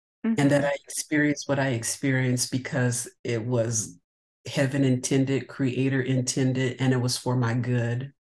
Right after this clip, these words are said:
Speaker 2: Yes.
Speaker 1: What, yes, I sure would have loved that thirteen-year hiatus to have, you know, been narrowed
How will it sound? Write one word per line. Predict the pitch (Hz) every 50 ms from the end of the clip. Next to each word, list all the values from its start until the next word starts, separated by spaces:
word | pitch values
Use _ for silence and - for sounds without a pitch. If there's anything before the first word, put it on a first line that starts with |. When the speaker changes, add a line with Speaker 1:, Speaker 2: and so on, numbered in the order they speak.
| _ _ _ _ _ _ _ _ _ - - - -
Speaker 2:
Yes. | - 147
Speaker 1:
What, | 143 160 156 - - - -
yes, | 165 147 175 214 190 185 -
I | 156 143
sure | 127 - - - 160 156
would | 143 151 165 170
have | 160 139 127
loved | 127 127 127 139 165 220 196 165
that | 147 127 117 - -
thirteen-year | 139 139 139 - - 151 139 135 135
hiatus | 143 139 127 123 - - 147 160 160 131 131 - -
to | - 147 139
have, | 147 131 131 135 123
you | 147 147
know, | 139 127 127
been | 123 127 131 135 131 131
narrowed | 131 127 135 156 160 151 127 120 123 139 143 160 170